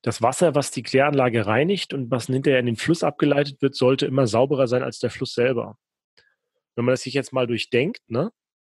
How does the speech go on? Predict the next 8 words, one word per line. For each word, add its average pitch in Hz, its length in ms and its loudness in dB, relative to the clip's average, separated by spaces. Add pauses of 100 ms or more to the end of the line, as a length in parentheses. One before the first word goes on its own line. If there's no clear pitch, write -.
(640)
ähm, 131 580 0 (840)
ist 123 160 -4
es 139 120 -8
ja 127 140 4
so, 127 320 0
dass, - 460 -2 (400)
äh, - 80 -10 (500)
wenn, 127 460 -6